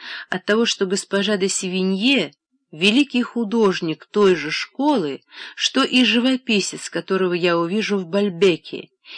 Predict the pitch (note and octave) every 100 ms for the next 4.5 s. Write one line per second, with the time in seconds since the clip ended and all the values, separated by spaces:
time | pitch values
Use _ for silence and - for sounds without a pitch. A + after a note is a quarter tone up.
0 | - E3 D#3+ F3 F3+ E3+ E3+ F3+ E3 F#3+
1 | F#3 E3+ D3+ D#3 D#3 F#3 C4 B3 A#3+ A3
2 | A3 F#3+ E3+ D3 C#3+ C#3 C3+ - _ D#3
3 | D#3+ D#3 D#3 D3 D3 G3 F#3 F#3+ F3 E3+
4 | D#3+ C#3+ C3 A#2+